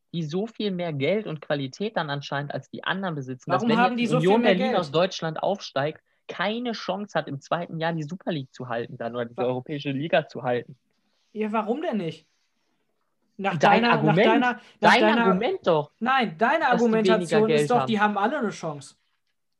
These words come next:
Speaker 2: Jetzt
Speaker 1: Ja.
Speaker 2: schon. Und außerdem
Speaker 1: Ja, haben sie ja auch.
Speaker 2: Ja, haben sie, ja, nicht wirklich.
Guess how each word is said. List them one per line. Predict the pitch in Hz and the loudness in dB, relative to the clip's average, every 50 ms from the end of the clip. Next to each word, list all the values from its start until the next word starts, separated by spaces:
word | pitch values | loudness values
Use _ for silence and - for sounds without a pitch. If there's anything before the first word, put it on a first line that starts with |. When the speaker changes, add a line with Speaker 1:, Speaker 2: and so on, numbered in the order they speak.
| _ _ _ _ _ _ _ _ _ _ _ _ _ _ _ _ _ _ _ _ _ _ _ | _ _ _ _ _ _ _ _ _ _ _ _ _ _ _ _ _ _ _ _ _ _ _
Speaker 2:
Jetzt | - 214 247 226 | -2 0 2 2
Speaker 1:
Ja. | 220 165 | 2 0
Speaker 2:
schon. | 147 160 143 135 - _ _ _ _ _ _ _ _ _ _ _ _ _ | 0 -2 -4 -6 -10 _ _ _ _ _ _ _ _ _ _ _ _ _
Und | 214 208 214 | 2 2 2
außerdem | 208 208 220 247 240 262 247 220 240 240 240 240 226 - _ _ _ _ _ _ _ | 2 0 0 0 0 -2 0 2 2 2 0 0 -4 -10 _ _ _ _ _ _ _
Speaker 1:
Ja, | - 165 | -4 -2
haben | 156 196 220 262 | -2 -2 -4 -4
sie | - 269 | -6 -6
ja | 208 175 151 139 | -4 -4 -4 -2
auch. | 139 143 143 143 - _ _ _ _ _ _ _ _ _ _ _ _ _ | -2 -4 -4 -6 -10 _ _ _ _ _ _ _ _ _ _ _ _ _
Speaker 2:
Ja, | 220 226 240 202 | 0 0 0 0
haben | 196 214 226 233 | 0 -2 -2 -4
sie, | 233 226 - _ _ _ _ _ _ _ _ - | -4 -6 -8 _ _ _ _ _ _ _ _ -20
ja, | 165 - - - - - - | -20 -20 -20 -20 -20 -20 -18
nicht | 170 160 160 170 185 208 208 - 226 | -14 -12 -8 -8 -6 -8 -8 -8 -10
wirklich. | 269 294 294 - - 160 139 127 - - | -10 -10 -10 -10 -12 -12 -12 -12 -14 -18